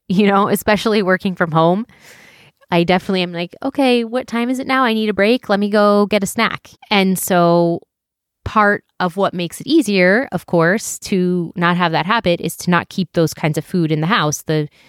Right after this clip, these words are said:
sugary or salty things that I don't really want to eat or that I feel crappy afterwards, like, after I eat them. So that's one general example.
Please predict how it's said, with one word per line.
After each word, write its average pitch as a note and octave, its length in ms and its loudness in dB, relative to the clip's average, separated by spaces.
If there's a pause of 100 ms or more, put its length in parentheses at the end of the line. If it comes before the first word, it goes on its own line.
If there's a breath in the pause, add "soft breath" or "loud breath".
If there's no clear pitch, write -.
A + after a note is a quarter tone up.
(160 soft breath)
sugary E3 460 2
or D#3 80 4
salty D3+ 340 -4
things D3+ 300 0
that D3+ 120 0
I D3 80 4
don't D3 220 0 (480)
really D#3+ 300 2
want D3+ 160 2
to - 60 -4
eat F#3 260 -2
or D#3 80 -2
that D3 160 -2
I D3 80 0
feel D3+ 360 0 (600)
crappy D#3 640 0
afterwards, D3+ 720 -2
like, E3 160 -10
after D#3 240 -6
I C#3+ 60 -2
eat - 220 -8
them. D3 180 -4
So F#3 300 2 (1000 loud breath)
that's G#3+ 520 -2
one E3+ 420 2
general D#3 540 0
example. D#3 640 0